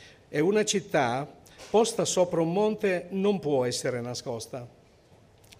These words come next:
Similmente non si accende una lampada per metterla sotto il moggio, ma sul candeliere,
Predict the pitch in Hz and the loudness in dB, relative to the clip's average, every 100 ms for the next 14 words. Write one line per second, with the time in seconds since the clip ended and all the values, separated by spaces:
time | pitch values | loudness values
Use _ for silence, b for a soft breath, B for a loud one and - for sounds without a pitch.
0 | B B B - 151 147 165 214 233 226 | B B B -4 0 0 2 2 2 4
1 | 180 190 190 190 - 208 196 147 110 117 | 2 2 2 0 2 2 2 2 0 -2
2 | 147 143 147 156 156 147 143 - - 151 | -2 0 0 0 -2 -4 -6 -10 -6 -4
3 | 135 156 160 165 147 139 127 147 143 151 | 0 0 0 -2 0 0 -2 -4 -4 -4
4 | 135 135 131 131 131 147 147 - - - | -4 -4 -4 -4 -4 -4 -6 -12 -18 -6
5 | 214 202 196 175 175 208 180 107 82 | -6 -4 -8 -6 -4 2 2 0 -8